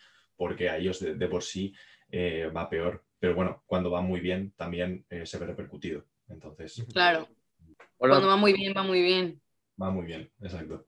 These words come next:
Speaker 1: Mm.
Speaker 3: Una cosa que yo quería preguntarte es, ¿cómo lograste, em, tú nos contaste que al principio, em, seguramente igual tenías un montón de inseguridades sobre lo que estabas haciendo, eh, lidiar con,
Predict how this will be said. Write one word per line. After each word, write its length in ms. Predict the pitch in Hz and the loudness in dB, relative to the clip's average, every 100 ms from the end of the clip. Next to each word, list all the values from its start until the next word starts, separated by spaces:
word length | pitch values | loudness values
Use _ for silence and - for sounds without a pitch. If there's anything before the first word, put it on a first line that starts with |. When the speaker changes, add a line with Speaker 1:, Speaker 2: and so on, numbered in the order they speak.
| _ | _
Speaker 1:
Mm. 160 | 87 82 - - | -12 -12 -6 2
Speaker 3:
Una 160 | 113 | 4
cosa 140 | 107 262 | 4 2
que 80 | 107 98 | 2 2
yo 100 | 87 | 4
quería 220 | 87 95 | 4 4
preguntarte 640 | 104 90 85 87 101 92 | 4 2 2 0 4 4
es, 180 | 87 - | 4 -2
¿cómo 320 | - 113 110 | 0 2 4
lograste, 720 | 110 90 90 87 - 98 95 - | 4 4 2 0 0 2 0 -2
em, 320 | 82 80 80 - | -6 -4 -4 0
tú 120 | 98 | 2
nos 140 | 98 | 2
contaste 400 | 95 87 90 95 | 0 0 0 0
que 200 | 87 87 - _ _ _ | 2 0 -2 _ _ _
al 180 | 87 87 | -4 -2
principio, 480 | 92 90 101 110 104 - - _ - - - _ _ _ _ _ | -2 -2 -2 2 2 0 -12 _ -20 -20 -20 _ _ _ _ _
em, 480 | - 90 87 85 80 | -4 0 0 -4 -8
seguramente 520 | - 92 107 110 104 | -2 2 4 2 2
igual 200 | 107 101 | 4 4
tenías 240 | 98 101 95 | 2 2 0
un 60 | 101 | -2
montón 300 | 90 87 92 | -4 -2 -2
de 80 | |
inseguridades 680 | 95 98 85 69 107 113 87 | -2 -2 -2 0 2 2 0
sobre 320 | - 87 82 76 - _ _ _ - | -2 -2 0 -2 -6 _ _ _ -4
lo 160 | 95 | -2
que 60 | - | -2
estabas 280 | - 95 87 | 0 0 0
haciendo, 720 | - 104 101 101 98 98 92 | 2 2 4 4 4 6 4
eh, 280 | 85 85 - _ 104 _ 78 76 | 0 -2 -8 _ -20 _ -14 -6
lidiar 400 | 98 90 95 - | -2 2 2 2
con, 320 | 95 87 | -2 -4